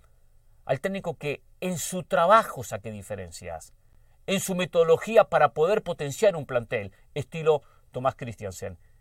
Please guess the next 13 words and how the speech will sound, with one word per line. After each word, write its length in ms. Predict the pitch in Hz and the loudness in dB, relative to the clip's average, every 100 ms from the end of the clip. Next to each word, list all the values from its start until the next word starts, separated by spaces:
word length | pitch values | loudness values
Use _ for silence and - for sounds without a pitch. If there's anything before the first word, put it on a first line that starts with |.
| _ _ | _ _
¿Qué 100 | 233 | 0
experiencia 720 | 240 - 180 208 226 - 185 | 0 -2 -2 -2 -2 0 -2
tenía 320 | 165 170 214 | -2 -4 -2
en 80 | 190 | -2
concacaf? 580 | - 160 156 - 127 - - _ | 0 2 4 6 4 4 -10 _
Cero. 600 | - - 202 175 123 90 - _ _ _ - | -8 2 6 6 4 0 -8 _ _ _ 0
¿Qué 100 | 247 | 0
experiencia 560 | - 196 190 226 196 | 2 -2 0 0 -2
tenía 220 | 165 190 | -2 0
a 40 | 208 | 0
nivel 200 | 185 202 | 2 0
selección? 460 | 180 175 - 180 135 | 0 -4 2 2 2
Cero. 520 | - 202 143 113 | 4 6 6 2